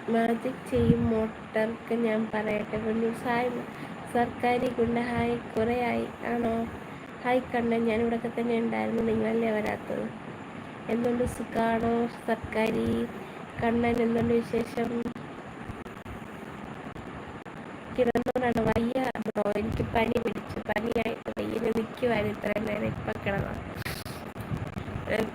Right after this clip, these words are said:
എൻ-, പെൺകുട്ടി ലൈക്ക് ഇട്ടിട്ടുണ്ട്, thank you ബ്രോ. എന്നാ ഓക്കെ, ഗുഡ് നൈറ്റ്, പിന്നെ കാണാം. ഓക്കെ റഫീഖ്, ഇങ്ങനെ പോകുന്നു നമ്മുടെ.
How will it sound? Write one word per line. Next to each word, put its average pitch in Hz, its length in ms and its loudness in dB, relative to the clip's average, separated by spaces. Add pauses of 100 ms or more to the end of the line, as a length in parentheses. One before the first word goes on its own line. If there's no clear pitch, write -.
(100)
എൻ-, 233 400 2 (100)
പെൺകുട്ടി 233 520 4
ലൈക്ക് 220 280 2
ഇട്ടിട്ടുണ്ട്, 214 600 0 (180)
thank 214 300 2
you 226 80 6 (100)
ബ്രോ. 220 140 2 (460)
എന്നാ 240 220 6
ഓക്കെ, 233 180 4 (140)
ഗുഡ് 226 260 4
നൈറ്റ്, 226 220 2
പിന്നെ 226 220 2 (100)
കാണാം. 214 400 2
ഓക്കെ 226 340 -2
റഫീഖ്, 233 420 -2 (340)
ഇങ്ങനെ 233 300 4 (100)
പോകുന്നു 220 360 2
നമ്മുടെ. - 800 -6